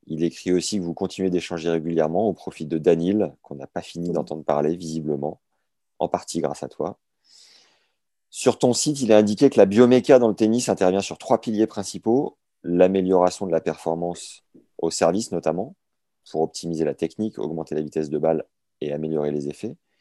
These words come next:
Speaker 1: En deux, la prévention des blessures, en identifiant les facteurs responsables qui doivent varier d'une personne à l'autre, j'imagine, tu pourras nous le préciser. Et en trois, l'influence de la fatigue, pour déterminer comment la technique du joueur peut se dégrader au cours de matchs prolongés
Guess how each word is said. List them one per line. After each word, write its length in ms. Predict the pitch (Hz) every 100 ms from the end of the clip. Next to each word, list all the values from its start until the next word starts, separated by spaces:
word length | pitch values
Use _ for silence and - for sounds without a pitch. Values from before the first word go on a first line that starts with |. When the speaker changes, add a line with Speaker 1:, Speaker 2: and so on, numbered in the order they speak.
| _ _ _ -
Speaker 1:
En 160 | 95
deux, 400 | 90 104 120 120 -
la 140 | 85
prévention 400 | - 92 87 -
des 100 | 85
blessures, 580 | 82 90 98 139 160 - _ _ _ _ _ _ _
en 120 | - 85
identifiant 520 | 82 85 - 78 90
les 120 | 80
facteurs 320 | - 78 87
responsables 460 | 80 - 80 107 -
qui 120 | -
doivent 260 | 80 76 71
varier 300 | 95 92 95
d'une 180 | 85
personne 300 | 76 73 78
à 60 | 73
l'autre, 160 | 85 82
j'imagine, 360 | 69 69 104
tu 120 | 185
pourras 160 | - 69
nous 80 | 71
le 40 |
préciser. 540 | - - - - 98 - _ _ _ _ -
Et 100 | 85
en 100 | 85
trois, 540 | - - 120 117 - _ _ _
l'influence 500 | 85 101 107 113 110
de 80 | 95
la 100 | 92
fatigue, 520 | - 82 92 104 110 _ _ _ _ _ _ _ _
pour 140 | - 82
déterminer 420 | 82 82 85 82
comment 320 | - 131 117
la 100 | 107
technique 380 | 98 95 101 87
du 120 | 82
joueur 240 | 85 101 -
peut 100 | 80
se 120 | -
dégrader 460 | 73 95 90 85 90
au 100 | 78
cours 200 | - 80
de 80 |
matchs 240 | 80 78 -
prolongés 640 | - 90 87 78 87 -